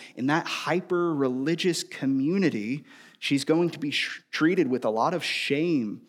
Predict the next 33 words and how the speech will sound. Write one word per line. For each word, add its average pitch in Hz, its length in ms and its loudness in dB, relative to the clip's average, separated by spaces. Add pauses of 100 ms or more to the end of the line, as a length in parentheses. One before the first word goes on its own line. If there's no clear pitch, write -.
(280)
and 110 160 -8
disgrace 107 1200 -4 (160)
and 127 140 -12
disgust. - 1000 -8 (460)
It's - 100 -20
gonna 160 160 -6
be 147 140 -2
hanging 156 440 -2
over 156 440 -6
her 143 160 -4
head, 160 400 -4 (240)
not 147 200 -4
just - 220 -6
during 202 200 -2
the 139 60 -4
pregnancy, 165 520 -6
but 110 160 -18
for 147 100 -10
the 120 100 -8
rest 123 380 -8 (240)
of - 140 -18
her 104 180 -8
life. - 600 -10 (1400)
And 127 100 -12
then 190 80 -2
she 143 160 -2
starts 117 320 -6
thinking, 110 320 -8
"Oh 170 140 -6
no, 123 440 -2 (600)
what 180 160 -6
is 170 220 -6
Joseph - 960 -6